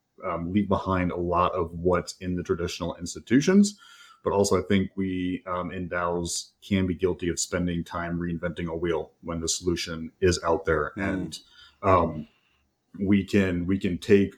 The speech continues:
Speaker 1: other, we can take outside ideas, apply them with the, uh, into the dao framework, and come up with, with a hybrid model that,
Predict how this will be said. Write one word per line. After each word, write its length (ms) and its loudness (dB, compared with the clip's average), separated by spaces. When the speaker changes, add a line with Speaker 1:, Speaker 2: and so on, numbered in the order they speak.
Speaker 1:
other, 340 6
we 140 6
can 140 4
take 220 6
outside 420 4
ideas, 720 4
apply 340 2
them 340 2
with 340 2
the, 340 -6
uh, 300 -4
into 200 2
the 100 -2
dao 300 -4
framework, 480 -6
and 340 -10
come 180 -2
up 200 -4
with, 220 -4
with 140 -2
a 60 -4
hybrid 320 -4
model 340 -2
that, 220 -6